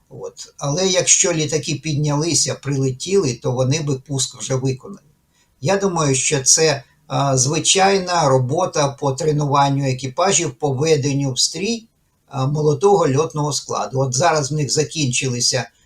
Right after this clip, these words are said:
ви-, ну, випуски, пройшли випуски з льотних училищ. Зараз молодий льотний склад тренують. А що таке в дальній авіації тренування?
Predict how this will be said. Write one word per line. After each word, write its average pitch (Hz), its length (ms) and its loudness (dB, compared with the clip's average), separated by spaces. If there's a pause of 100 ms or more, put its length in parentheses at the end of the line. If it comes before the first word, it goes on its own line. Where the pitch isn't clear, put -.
(140)
ви-, 139 420 0
ну, 185 140 4
випуски, 139 720 2
пройшли 143 380 0
випуски 143 480 -2
з 143 140 0
льотних 135 360 -2
училищ. - 640 -2 (560)
Зараз 175 400 2
молодий 151 540 2
льотний 139 280 0
склад 202 340 0
тренують. 196 760 0
А 147 180 0
що 185 240 -2
таке 156 360 -2
в 127 80 -2
дальній 147 340 0
авіації 135 480 0
тренування? 127 640 -6